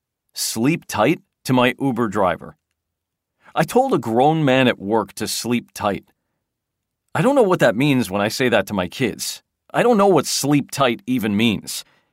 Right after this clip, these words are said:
Even in context, it's a weird phrase. To say it to a stranger, I immediately was just like, "What the fuck is going on with my brain?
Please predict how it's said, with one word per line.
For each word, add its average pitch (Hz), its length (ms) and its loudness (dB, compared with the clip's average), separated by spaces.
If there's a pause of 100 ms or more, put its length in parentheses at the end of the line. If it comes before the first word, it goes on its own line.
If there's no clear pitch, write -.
(440)
Even 240 200 -2
in 240 140 2
context, 139 640 0
it's 98 100 -8
a 107 40 -4
weird 135 300 -4
phrase. - 580 -4 (800)
To - 80 -10
say 190 160 2
it 143 80 0
to 127 100 -2
a 104 60 -2
stranger, 170 580 2
I 101 60 2
immediately 117 520 0
was 104 140 -6
just 113 160 -6
like, 104 280 0 (720)
"What 175 140 -4
the 403 80 -6
fuck 240 280 0
is 156 100 0
going 147 260 4
on 165 160 2
with 143 140 0
my 104 100 2
brain? 95 640 -2